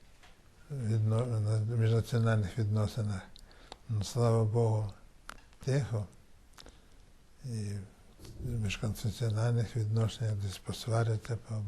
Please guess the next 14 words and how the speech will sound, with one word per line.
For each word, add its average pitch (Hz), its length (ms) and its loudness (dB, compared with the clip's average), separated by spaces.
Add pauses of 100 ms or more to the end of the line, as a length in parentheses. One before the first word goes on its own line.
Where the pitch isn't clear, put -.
(100)
поб'ються 107 680 0
за 104 360 -4 (320)
приміщення, 107 640 -2
за 101 220 -4
храм, 110 420 -2
за 101 120 -2
свої 107 260 -6
інтереси. 113 560 -4 (1000)
Но 117 420 2 (220)
причесати 120 760 2
всіх 107 340 0
в 113 40 4
одному 107 420 4
напрямку, 110 760 0